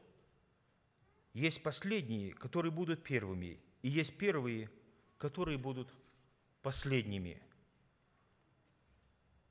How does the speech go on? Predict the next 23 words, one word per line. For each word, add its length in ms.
Я 120
думаю, 220
важно 340
на 60
этой 220
земле 380
нам 300
быть 200
последними, 680
для 160
того, 220
чтобы, 420
придя 300
туда, 260
нам 140
быть 140
первыми. 500
Знаете, 240
Христос 420
недаром 380
Он 100
дал 180
этот, 200